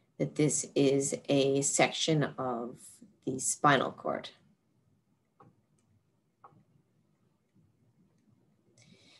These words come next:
So we need to start a signal,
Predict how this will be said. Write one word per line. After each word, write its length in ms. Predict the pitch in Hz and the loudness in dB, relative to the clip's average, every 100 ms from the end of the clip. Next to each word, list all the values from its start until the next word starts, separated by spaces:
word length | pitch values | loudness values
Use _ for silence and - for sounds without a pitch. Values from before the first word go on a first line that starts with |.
| _ - | _ -4
So 340 | - 151 - | 4 4 6
we 160 | 180 214 | 8 10
need 480 | 240 202 185 - - | 10 10 8 6 2
to 140 | - | 0
start 480 | 147 - 160 156 - | 0 4 6 6 6
a 40 | |
signal, 580 | 220 - 135 131 123 196 | 2 4 2 2 -2 -2